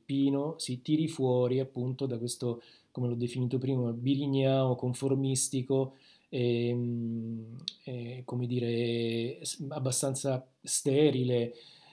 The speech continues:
eh, ripetitivo, ecco, eh, della cinematografia italiana di oggi. Ne esce fuori un ritratto di Pino Pasquali-,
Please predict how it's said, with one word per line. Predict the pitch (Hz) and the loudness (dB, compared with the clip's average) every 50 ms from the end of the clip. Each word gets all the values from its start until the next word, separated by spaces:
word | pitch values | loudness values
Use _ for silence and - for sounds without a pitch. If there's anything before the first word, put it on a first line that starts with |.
| - _ _ | -20 _ _
eh, | - 120 120 123 143 | -6 -4 -4 -4 -2
ripetitivo, | 156 139 156 151 160 160 151 170 170 175 185 180 156 139 120 127 135 127 | 4 4 6 6 8 6 6 4 2 2 2 2 2 2 2 2 2 2
ecco, | 120 120 - - - 113 110 - - - - - - _ | 2 0 -2 -6 -10 -10 -12 -12 -16 -20 -20 -20 -14 _
eh, | - 120 120 120 117 | -6 -4 -2 -2 0
della | 120 131 127 120 | 0 0 0 0
cinematografia | - - 127 127 123 123 123 127 123 131 127 127 - 139 135 131 127 127 135 - - _ _ | -2 -2 -2 0 0 0 -2 -2 -2 -2 -4 -2 0 0 2 2 2 0 -2 -6 -12 _ _
italiana | 156 127 131 123 127 127 123 123 120 120 120 123 - | -4 -2 0 0 2 2 2 2 0 -2 -2 -4 -6
di | - 123 120 | -4 -2 -2
oggi. | 113 110 101 98 104 104 110 110 | 0 -2 -4 -8 -10 -10 -6 -4
Ne | 131 147 | -2 -2
esce | 156 156 - 175 | -2 0 -2 -2
fuori | 165 - 185 185 175 147 | 0 0 0 2 2 2
un | 131 | 0
ritratto | 123 131 120 135 143 143 139 - 131 | 0 0 0 0 0 0 0 -2 -4
di | 120 117 | -4 -4
Pino | - 131 135 131 123 | -4 -2 -2 -2 -2
Pasquali-, | 120 120 - - - 131 131 135 139 139 139 | -2 -4 -6 -6 -4 -2 0 0 0 -2 -6